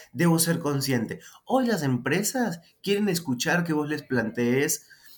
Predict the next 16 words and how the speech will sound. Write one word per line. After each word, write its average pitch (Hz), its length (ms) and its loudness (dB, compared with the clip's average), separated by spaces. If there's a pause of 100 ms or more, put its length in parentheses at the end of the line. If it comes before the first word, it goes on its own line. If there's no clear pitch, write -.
(160)
"Mira, 143 340 0 (220)
yo 196 680 2
en 139 120 2
lo 123 140 0
que 120 100 -4
estoy 139 320 -2
trabajando 151 800 0
hoy 135 180 2
por 139 220 -2
hoy 190 200 0 (320)
es 143 180 0
en 147 100 -2
el 135 60 0
trabajo 117 500 -2
en 104 300 -2
equipo. 90 560 -10